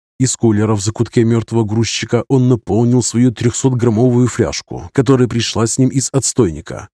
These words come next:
Из вещей в рюкзаке у него остался только зачарованный плащ первого хозяина Хима,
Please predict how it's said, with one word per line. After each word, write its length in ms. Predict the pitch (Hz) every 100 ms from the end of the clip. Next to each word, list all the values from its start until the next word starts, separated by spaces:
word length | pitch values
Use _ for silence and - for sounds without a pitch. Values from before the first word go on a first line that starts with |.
| _
Из 160 | 123 110
вещей 360 | 123 - 98 101
в 60 |
рюкзаке 460 | 101 107 113 110 123
у 100 | 120
него 260 | 120 123
остался 400 | 127 - 127 127
только 280 | - 123 -
зачарованный 640 | 107 120 117 120 135 120 113
плащ 400 | 87 113 - -
первого 380 | 131 127 123 120
хозяина 500 | 120 110 127 123 120
Хима, 460 | - 92 64 -